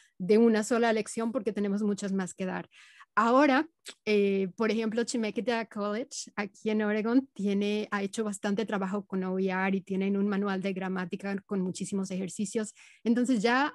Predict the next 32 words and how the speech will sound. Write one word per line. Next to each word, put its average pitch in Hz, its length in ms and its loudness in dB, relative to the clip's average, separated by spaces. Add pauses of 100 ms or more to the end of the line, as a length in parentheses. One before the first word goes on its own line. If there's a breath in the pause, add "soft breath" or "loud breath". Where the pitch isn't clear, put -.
(140)
ya 226 140 -2
se 269 160 -4
pueden 262 280 4
ver 240 200 2
muchas 214 400 -2
ma-, 208 120 -2
gracias 220 400 -2
a 214 140 0
la 190 160 -2
colaboración 190 720 -2
de 196 100 -2
tantas 190 380 -6
personas 190 400 -6
que - 80 -16
están 196 200 -6
trabajando 190 460 -6
en 196 80 -2
esto, 233 420 -6 (460 loud breath)
ya 208 160 2
se 220 260 0 (140)
empieza 214 640 2
a 226 60 2
ver 214 220 -2
como, 196 760 -2
como 190 300 -2
una 208 200 2
masa 214 600 2
de 185 140 -2
trabajo 185 720 0 (340 loud breath)
mucho 208 380 2
más, 208 520 -2
eh, 170 460 -4